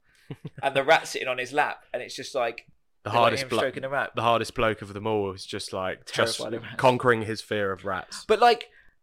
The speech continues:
Speaker 2: even then, his explosion, I, that is a legitimate trauma.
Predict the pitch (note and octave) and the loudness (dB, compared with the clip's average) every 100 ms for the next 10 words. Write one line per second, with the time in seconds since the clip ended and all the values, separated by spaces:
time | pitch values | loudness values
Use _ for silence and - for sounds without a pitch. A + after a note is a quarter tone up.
0 | - A#3 B3+ B3 A3+ G3+ G3+ A3 A#3 C3+ | -8 -6 -2 -2 -2 -2 0 0 0 -4
1 | G#2 _ _ _ D#3 F3 A#3 A3+ F3 C#3 | -8 _ _ _ -2 0 0 0 0 -2
2 | B2 G3 - C#3+ A#2+ - _ _ _ _ | 0 -4 -4 -4 -6 -6 _ _ _ _
3 | - - F#3 D#3 F2 | -10 2 4 4 -2